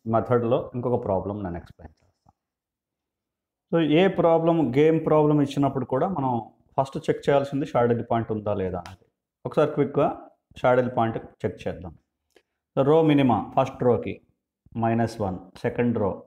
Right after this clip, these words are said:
మైనస్ టూ, థర్డ్ రో మైనస్ త్రీ. ఈ మూడిట్లో మ్యాక్సిమం, మ్యాక్సిమం in value, మ్యాక్సిమం మైనస్ వన్.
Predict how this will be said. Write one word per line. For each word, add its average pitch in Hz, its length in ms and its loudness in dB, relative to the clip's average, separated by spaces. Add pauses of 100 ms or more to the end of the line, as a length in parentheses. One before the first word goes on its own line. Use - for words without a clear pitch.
(120)
మైనస్ 104 400 -6
టూ, 95 180 -8 (200)
థర్డ్ 117 260 0
రో 104 300 -2 (160)
మైనస్ 92 360 -8
త్రీ. 90 160 -16 (760)
ఈ 143 60 2
మూడిట్లో 170 560 4
మ్యాక్సిమం, 135 840 0
మ్యాక్సిమం 131 460 2
in 131 60 0 (100)
value, 98 300 0 (420)
మ్యాక్సిమం 113 520 -2
మైనస్ 98 380 -4
వన్. 85 180 -10